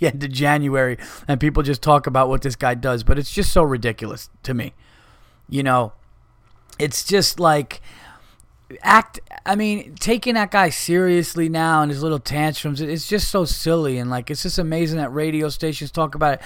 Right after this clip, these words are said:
The only reason why I'm talking about it is because I, I just have to say, like, you can't defend this.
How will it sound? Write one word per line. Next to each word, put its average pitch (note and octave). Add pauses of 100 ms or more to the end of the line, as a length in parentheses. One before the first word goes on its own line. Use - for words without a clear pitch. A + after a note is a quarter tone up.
(220)
The G3
only A#3
reason A3
why F3
I'm F#3+
talking D3+
about C#3
it C3 (420)
is D#3
because D#3 (480)
I, E3+ (480)
I E3
just F3
have F3
to D3+
say, G#3
like, D3
you D3+
can't F#3
defend G3
this. -